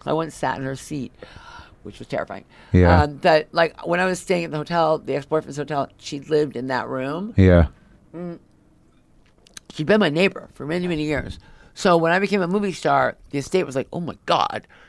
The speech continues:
Speaker 1: you know, Edward Norton's coming up here. His dad was a former,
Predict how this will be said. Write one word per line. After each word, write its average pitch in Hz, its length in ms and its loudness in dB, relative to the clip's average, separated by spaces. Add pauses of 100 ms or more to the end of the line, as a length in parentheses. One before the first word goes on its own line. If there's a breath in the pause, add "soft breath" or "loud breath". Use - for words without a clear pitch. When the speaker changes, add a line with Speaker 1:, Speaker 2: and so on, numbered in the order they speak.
Speaker 1:
you - 80 -10
know, 120 300 -6 (140)
Edward - 300 -8
Norton's 190 280 -6
coming 160 300 -6
up 143 100 -8
here. 143 80 -6
His 139 200 -4
dad 220 340 4
was 175 140 -4
a 147 80 -4
former, 196 320 2